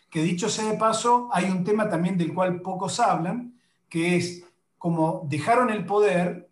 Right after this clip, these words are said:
el peso específico que hoy tienen los gobernadores radicales es mucho más importante que el peso que tiene Larreta. Y, de, y paso un dato, en nuestra última encuesta pasó desapercibido, pero si ustedes ven la gráfica de Larreta, cayó siete puntos,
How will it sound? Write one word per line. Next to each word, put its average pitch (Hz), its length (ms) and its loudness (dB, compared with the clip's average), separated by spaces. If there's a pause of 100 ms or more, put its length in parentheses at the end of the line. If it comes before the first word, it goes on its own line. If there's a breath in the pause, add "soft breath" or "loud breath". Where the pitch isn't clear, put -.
el 165 240 -2
peso 277 260 -2
específico 180 720 -4
que 175 100 -6
hoy 190 200 -6
tienen 202 380 -2
los 220 160 4
gobernadores 214 720 2
radicales 170 680 -4
es 165 120 -2
mucho 349 440 -2
más 254 220 0
importante 226 680 0
que 214 80 -10
el 160 120 -4
peso 165 200 -6
que 151 100 -4
tiene 147 200 -4
Larreta. 151 580 -6 (380 soft breath)
Y, 156 140 -2
de, 156 320 0
y 151 140 -2
paso 190 340 0
un 202 80 -2
dato, 147 540 0 (640)
en 143 120 -2
nuestra 143 280 -2
última 185 280 0
encuesta 208 540 0
pasó 156 260 -2
desapercibido, 196 960 -2
pero 135 160 -6
si 127 100 -4
ustedes 175 260 0
ven 190 220 -4
la 190 140 0
gráfica 196 460 -2
de 202 100 -6
Larreta, 226 640 0
cayó 147 360 -4
siete 208 360 -4
puntos, 185 640 -6